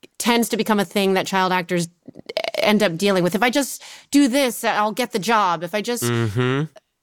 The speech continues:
Speaker 1: So the magical thinking element of it, I think,
Speaker 2: Yeah.
Speaker 1: really overtook my life. And
Speaker 2: Yeah.
Speaker 1: so, yeah, that was, that was, I think, another, like, forty or something like that.
Speaker 2: Okay.
Speaker 1: Yeah.
Speaker 2: So then I hear you tell the story, and, like,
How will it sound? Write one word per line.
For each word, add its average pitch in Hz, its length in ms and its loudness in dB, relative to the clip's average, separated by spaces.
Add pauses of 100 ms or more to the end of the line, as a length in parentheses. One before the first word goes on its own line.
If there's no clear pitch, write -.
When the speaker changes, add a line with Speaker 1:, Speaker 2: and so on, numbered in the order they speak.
(200)
Speaker 1:
So 247 600 0 (440)
the 262 100 2
magical 294 400 0
thinking 247 320 -4
element 214 320 0
of 202 120 -2
it, 190 380 -2 (1000)
I 196 100 2
think, 214 200 2
Speaker 2:
Yeah. 185 100 4
Speaker 1:
really 196 200 2
overtook 185 460 -2
my 170 140 0
life. - 460 -6 (120)
And 185 180 4
Speaker 2:
Yeah. 175 120 4
Speaker 1:
so, 127 200 -2
yeah, - 240 -4 (100)
that 247 140 4
was, 302 260 -2
that 262 200 0
was, 285 160 0
I 262 100 2
think, 220 280 -4
another, 190 400 0
like, 156 280 -4
forty 147 640 -4 (200)
or 165 60 -4
something 151 320 -2
like 143 180 -2
that. 139 120 -2
Speaker 2:
Okay. 113 340 2 (460)
Speaker 1:
Yeah. 170 180 2
Speaker 2:
So 202 240 2
then 180 460 0 (140)
I 147 80 0
hear 185 120 2
you 214 80 -6
tell 135 140 0
the 101 100 -2
story, 80 720 -4 (500)
and, 123 160 4
like, 117 340 -2